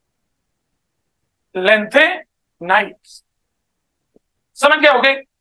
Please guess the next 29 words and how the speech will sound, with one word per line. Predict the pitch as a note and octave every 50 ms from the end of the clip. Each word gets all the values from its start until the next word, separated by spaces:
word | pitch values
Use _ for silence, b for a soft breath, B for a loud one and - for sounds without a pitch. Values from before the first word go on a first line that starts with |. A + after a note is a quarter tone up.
| _
इनका | B3 B3+ B3 B3+ B3+
common | B3+ A#3+ A#3 B3 B3
name | A#3 A#3+ A#3+ A#3+
lanthanides | A3+ G#3+ G3 A3 A3 G#3+ A3+ C4 D#4 - - - _ _ _ _
क्यों | - B3+ A3+ G3+
दिया | F#3 F#3 F3
गया? | E3 - - - _ _ _ _ _ _ _ _ _ _ _ _ _ _
और | G#3+ G3+ D#3+
हो | C#3+ B3 C4+
सकता | C4+ C4 G3 C#4 C4
है, | A#3+ A#3 A3+ A#3 - - _ _ _ _ _ -
चूंकि | C#4+ C#4+ B3+ C4
element | B3+ C4 C4 C4+ C4 B3
आप | A#3+ A#3+ B3+ -
ऐसे | A3 G#3 - A#3
देख | F#3 G#3 A#3 B3+ A#3
रहे | A3+ G#3 G3
हैं, | F#3+ - _ _ _ _ _ _ _ _ _ _ _ _
आपको | - B3+ C#4 C#4 D4+ C4+
learn | A#3 A#3+ C4 D4 B3+
करने | C#4 C4 C4
में | B3+ B3+ A#3+
दिक्कत | A#3 - - A#3+ A#3
हो | A3+ A3+
रही | A3 G#3+ G#3+
होगी, | G3+ G3 F#3 G3 F#3+ - _ _ _ _ _ _ _ _ _ _ _ _ -
तो | D#4
मैं | D4+ D#4+ E4
एक | D4+ D4+ D4+ D4+ -